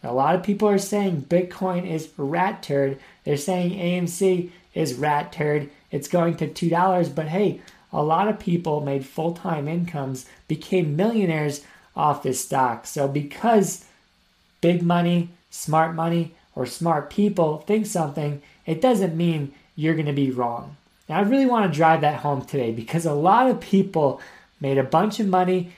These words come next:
in the last couple months despite all the negativity. This stock went from five bucks to sixty, and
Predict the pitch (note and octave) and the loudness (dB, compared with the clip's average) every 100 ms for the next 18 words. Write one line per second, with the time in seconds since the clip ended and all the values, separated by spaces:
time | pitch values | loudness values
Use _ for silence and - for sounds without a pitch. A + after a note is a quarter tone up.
0 | _ - C3+ C3 C#3+ D#3+ - F3+ F3 D3+ | _ -6 0 2 2 0 0 -2 -2 -2
1 | C#3+ C#3+ - C3+ - - A#2+ - - E3 | 0 -2 -4 -8 -6 -4 -4 -6 -2 2
2 | F#3 F3 F3 E3 D#3 D3 C#3+ C3+ B2+ C3 | 4 4 2 0 0 -4 -4 -2 -2 -6
3 | - - - - E3 E3+ F3 E3+ D#3+ D3+ | -10 -20 -10 -2 0 2 2 2 -2 -8
4 | C#3 A#2 - D3+ E3+ F#3 F#3+ G3+ G3+ - | -8 -12 -4 0 2 2 2 0 0 -10
5 | - - - F3 E3+ - E3+ E3+ - - | -14 -20 -10 -8 -6 -4 -4 -4 -6 -14
6 | E3 - - - _ - A3+ G#3+ F#3 F3 | -14 -18 -20 -20 _ -4 0 2 2 -2